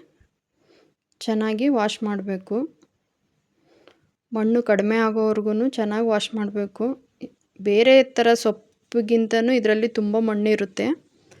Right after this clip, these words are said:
ಈಗ ನಾನು ಎರಡು ಸಲ ಇಂದ ಮೂರು ಸಲ ತೊಳ್ಕೊಂಡಿದ್ದೀನಿ.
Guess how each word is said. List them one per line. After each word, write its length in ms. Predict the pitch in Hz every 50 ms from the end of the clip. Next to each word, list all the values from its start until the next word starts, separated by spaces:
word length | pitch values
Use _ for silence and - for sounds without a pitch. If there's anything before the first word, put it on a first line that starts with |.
| _ _ _ _ _ _ _ _ _ _ _ _ _ _ _ _ _ - - -
ಈಗ 200 | 233 220 214 214 233
ನಾನು 260 | 233 226 220 220 220 233
ಎರಡು 300 | 233 214 202 208 208 -
ಸಲ 220 | - 220 214 220 226 262 302 320 - _ _ -
ಇಂದ 160 | 214 214 226 254
ಮೂರು 220 | 240 214 220 226 226
ಸಲ 240 | - 226 226 240 240
ತೊಳ್ಕೊಂಡಿದ್ದೀನಿ. 840 | - 233 202 202 202 - 226 220 220 220 208 202 196 185 190 233